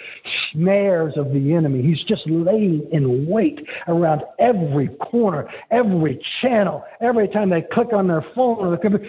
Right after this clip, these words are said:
he's just laying in wait, and you're just praying,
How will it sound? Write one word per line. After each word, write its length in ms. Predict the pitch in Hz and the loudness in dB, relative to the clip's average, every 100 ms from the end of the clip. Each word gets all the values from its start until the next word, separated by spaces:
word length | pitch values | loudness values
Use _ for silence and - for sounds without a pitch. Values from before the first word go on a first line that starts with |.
| - | -2
he's 140 | 208 | 0
just 160 | 175 139 | 2 0
laying 640 | 156 175 208 285 285 254 | 0 2 2 2 2 2
in 200 | 202 185 | 0 2
wait, 240 | 202 214 160 | 2 2 2
and 100 | 180 | 0
you're 120 | 190 | 0
just 180 | 175 - - | 0 -4 -4
praying, 500 | 294 294 269 165 131 | 0 0 0 -4 -8